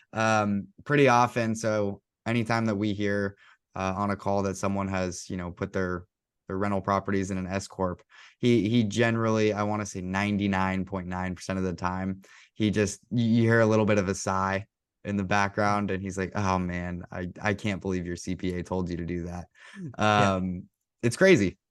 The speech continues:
Speaker 2: Yeah, 'cause it's one of those things that a lot of attorneys typically tell, well, in my experience, attorneys tell people to do because the S corporations, but, you know, supposedly is better asset protection properties, um, but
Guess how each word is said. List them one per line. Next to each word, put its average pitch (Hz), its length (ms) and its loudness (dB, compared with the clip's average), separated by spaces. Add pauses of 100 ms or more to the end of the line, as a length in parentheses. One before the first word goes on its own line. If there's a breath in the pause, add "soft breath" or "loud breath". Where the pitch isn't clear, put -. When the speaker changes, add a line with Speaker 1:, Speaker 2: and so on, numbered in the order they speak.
(520)
Speaker 2:
Yeah, 165 120 4
'cause 143 180 2
it's 139 140 0
one 190 140 0
of 190 60 2
those 143 160 2
things 151 220 2
that 127 200 2
a 127 40 0
lot 131 200 4
of 113 80 -2
attorneys 117 760 -6
typically 123 380 0
tell, 120 320 0
well, 135 240 0
in 131 80 2
my 127 140 4
experience, 113 460 -6
attorneys 131 420 0
tell 123 180 -2
people 120 240 -6
to 107 80 -6
do 113 140 0
because 110 320 -2
the 117 220 -2 (100)
S 147 200 -4
corporations, 113 760 -2
but, 117 220 -4
you 123 80 -4
know, 101 80 -4
supposedly 120 480 -4
is 104 100 -4
better 110 360 0
asset 107 340 -4
protection 110 500 -4
properties, 104 580 -4 (320 soft breath)
um, 120 320 -2
but 120 260 0